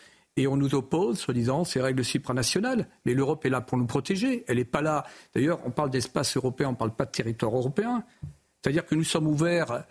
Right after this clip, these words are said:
euh, à toutes les menaces. Donc il y a aujourd'hui une formidable attente d'ailleurs de la population française. Et j'avais été marqué récemment par Patrick Sébastien,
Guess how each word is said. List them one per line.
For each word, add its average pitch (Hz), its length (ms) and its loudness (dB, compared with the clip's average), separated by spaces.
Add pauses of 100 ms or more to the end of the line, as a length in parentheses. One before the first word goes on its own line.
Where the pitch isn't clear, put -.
(300)
euh, 131 240 2
à 147 100 0
toutes 214 280 0
les 180 80 2
menaces. 220 560 0 (480)
Donc 120 180 -4
il 131 60 2
y - 20 0
a - 20 0
aujourd'hui 139 680 0 (100)
une 127 160 2
formidable 175 480 0
attente 156 300 0
d'ailleurs 139 220 2
de 131 40 0
la 131 60 0
population 131 500 -2
française. 190 460 -2
Et 143 60 2
j'avais 151 180 0
été 147 160 -2
marqué 160 400 -2
récemment 143 480 0
par - 240 -4
Patrick - 280 -4
Sébastien, 196 600 0